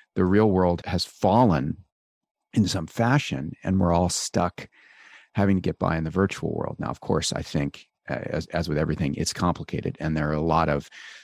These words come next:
things in Snow Crash, and by the way, a lot of things in Second Life that demonstrate how wonderful virtual worlds can be for people. But it is a cautionary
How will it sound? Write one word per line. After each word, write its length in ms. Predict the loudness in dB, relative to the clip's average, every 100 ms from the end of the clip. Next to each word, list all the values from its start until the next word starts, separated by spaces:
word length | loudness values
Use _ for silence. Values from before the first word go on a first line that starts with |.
| -2
things 260 | 2 2 0
in 80 |
Snow 260 | -4 -2 -2
Crash, 360 | 2 2 2 -2
and 140 | -4
by 160 | -4 -2
the 80 |
way, 160 | 0 0
a 80 | 0
lot 160 | -2
of 80 | -6
things 240 | -6 -6 -6
in 100 | -2
Second 380 | 0 2 2
Life 240 | 0 -2 -4
that 160 | -4
demonstrate 520 | -2 -2 -2 -2 -4 -2
how 140 | -2
wonderful 600 | 0 4 4 4 2 -8
virtual 400 | -6 -6 -4 -2
worlds 260 | 0 -2 -2
can 140 | -4
be 100 | -4
for 140 | -6 -6
people. 300 | -8 -8 -2
But 140 | 0 2
it 100 | 4
is 240 | 4 2
a 60 | -4
cautionary 800 | -4 -6 -4 -4 -2 -2 -4